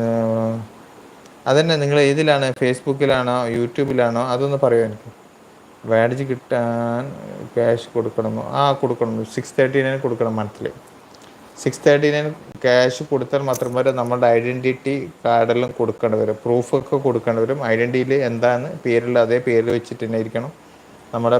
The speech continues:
പ്രൊഫൈൽ തുടങ്ങേണ്ടത്. ഓക്കെ, മെമ്പർഷിപ്പ് എത്ര രൂപയാണ്? മെമ്പർഷിപ്പ് പിന്നെ ഗോൾഡൻ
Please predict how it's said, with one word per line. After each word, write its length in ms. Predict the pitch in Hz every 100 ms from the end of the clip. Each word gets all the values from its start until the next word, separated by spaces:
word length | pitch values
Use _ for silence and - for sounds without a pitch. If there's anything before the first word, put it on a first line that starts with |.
| -
പ്രൊഫൈൽ 340 | 113 - 120 123 113
തുടങ്ങേണ്ടത്. 440 | 107 104 101 101 - - - - - - - - - - - - -
ഓക്കെ, 180 | 107 104 123 - - - - - - - - - - - - - - - - - - - - - - - - 131
മെമ്പർഷിപ്പ് 580 | 120 123 127 - 139 120
എത്ര 160 | - 123 117
രൂപയാണ്? 480 | 113 110 110 110 113 - - - - - - - - - - 123
മെമ്പർഷിപ്പ് 600 | 127 143 139 156 - 156 143 131 131 127 123 -
പിന്നെ 260 | 123 117 113 113 113 113 127 127 123
ഗോൾഡൻ 400 | 123 123 135